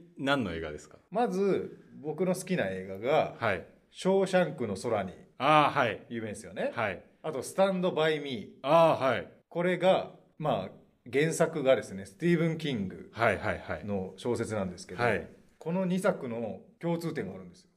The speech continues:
Speaker 1: え？
Speaker 2: てか、世界線が一緒なんですよ、あれ。
Speaker 1: え？
Speaker 2: ショーシャンクの空にの世界と、スタンドバイミーの世界って一緒なんですよ。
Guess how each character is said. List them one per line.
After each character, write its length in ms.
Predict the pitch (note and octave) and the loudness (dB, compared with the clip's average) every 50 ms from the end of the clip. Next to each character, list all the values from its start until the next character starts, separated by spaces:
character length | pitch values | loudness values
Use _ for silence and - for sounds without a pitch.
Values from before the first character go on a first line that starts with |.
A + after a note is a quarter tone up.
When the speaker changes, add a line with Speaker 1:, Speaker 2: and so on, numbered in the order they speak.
| _ _ - | _ _ -8
Speaker 1:
え？ 120 | F#3 - - - - _ _ _ _ _ _ _ _ _ - | -8 -8 -10 -14 -20 _ _ _ _ _ _ _ _ _ -10
Speaker 2:
て 80 | F#3 F3+ | -8 -6
か、 120 | - B2+ | -4 -4
世 140 | - - E3+ | -4 -4 0
界 180 | F3 A3 A3 G3+ | 2 2 2 2
線 140 | G#3+ G#3 | 2 0
が 80 | F#3+ F#3 | -2 -2
一 160 | D#3+ - - | -2 -4 -4
緒 20 | D#3+ | -8
な 100 | D3+ - | -8 -8
ん 20 | |
で 80 | - - | -10 -12
す 60 | - | -16
よ、 40 | - _ _ _ | -20 _ _ _
あ 80 | - G2 | -18 -16
れ。 120 | F#2 - - _ _ _ _ _ _ _ _ _ | -16 -18 -20 _ _ _ _ _ _ _ _ _
Speaker 1:
え？ 380 | - F#3 G#3 C4 D#4 D#4+ D4+ - | 2 4 6 6 6 4 2 0
Speaker 2:
シ 60 | - | -2
ョ 80 | F3+ E3+ | 0 0
ー 40 | E3+ | 2
シ 80 | F3 | 2
ャ 60 | F3+ E3+ | 2 2
ン 60 | - | 2
ク 80 | C3+ | 0
の 100 | B2 A#2 | -2 -2
空 180 | A2+ B2+ B2 A#2 | 0 0 0 0
に 60 | G#2+ G#2 | 0 0
の 100 | G2+ - | -4 -6
世 100 | - A#2 | -6 -4
界 220 | A#2 A#2 G2+ F#2+ | -4 -2 -4 -4
と、 320 | - - F#3+ G3 A#2 - - - - - - _ | -2 -2 0 0 0 0 -2 -6 -12 -18 -20 _
ス 60 | - | -4
タ 120 | - D#3+ D3 | -2 -2 0
ン 60 | C3+ | 0
ド 80 | C#3 | 0
バ 160 | B2+ B2+ B2+ B2 | 2 4 4 4
イ 60 | A#2+ | 4
ミ 160 | B2+ B2 A2 | 2 0 -2
ー 20 | |
の 160 | F#2+ G#2 G2 F#2 | -2 -4 -6 -6
世 140 | - A2+ | -8 -10
界 100 | - F2+ | -10 -10
っ 20 | E2+ | -12
て 120 | - F#2+ | -14 -16
一 60 | F#2+ | -16
緒 180 | - - - G2 | -16 -14 -12 -10
な 80 | F#2 F2 | -10 -12
ん 100 | E2 - | -12 -16
で 80 | - | -20
す 80 | - - | -20 -20
よ。 60 | _ | _